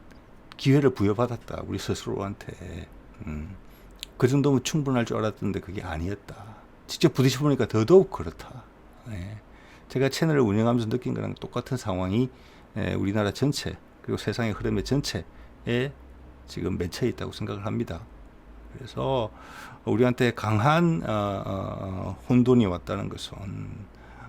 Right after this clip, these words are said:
어, 우리한테 더 강한, 어, 배움의 기회가 부여됐다는 것이고, 그렇기 때문에 우리가 저절로 잘 될 것이다? 당연히 아니겠죠.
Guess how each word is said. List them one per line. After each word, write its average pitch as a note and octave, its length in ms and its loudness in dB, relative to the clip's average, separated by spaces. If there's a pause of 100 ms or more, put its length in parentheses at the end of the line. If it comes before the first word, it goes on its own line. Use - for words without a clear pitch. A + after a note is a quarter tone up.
(120)
어, F#2+ 180 -6
우리한테 G#2+ 320 -2
더 B2 160 0
강한, C3+ 480 0 (400)
어, F#2 720 -6
배움의 B2+ 340 8
기회가 G#2+ 360 2
부여됐다는 G2 580 -2
것이고, A#2 800 -10 (520)
그렇기 B2+ 260 0
때문에 B2+ 360 2
우리가 A#2 200 4
저절로 A#2+ 320 0
잘 F#2 180 -2
될 G#2+ 200 0
것이다? A2+ 400 -6 (160)
당연히 A2 280 -6
아니겠죠. E2+ 720 -6